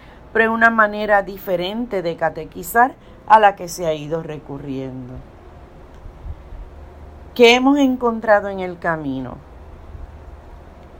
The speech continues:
Hay párrocos que en ánimo de ejercer su pastoreo y atender no solo a las necesidades espirituales, sino las materiales, porque esta pandemia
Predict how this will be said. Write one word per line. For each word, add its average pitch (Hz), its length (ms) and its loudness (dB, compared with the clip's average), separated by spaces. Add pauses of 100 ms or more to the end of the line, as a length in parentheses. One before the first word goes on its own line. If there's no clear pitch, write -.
(280)
Hay 202 200 6 (100)
párrocos 202 720 8
que 180 120 -6
en 160 160 -6
ánimo 208 400 0
de 226 140 -4
ejercer 190 440 -8
su 208 180 -6
pastoreo 165 800 -2
y 147 120 -6
atender 151 580 -6
no 180 260 -6
solo 202 320 -2
a 202 60 0
las 185 180 -10
necesidades 165 760 -8
espirituales, 175 760 -6 (400)
sino 175 340 -2
las 160 180 -4
materiales, 160 840 0
porque 160 260 -6
esta 160 220 -6
pandemia 180 880 -6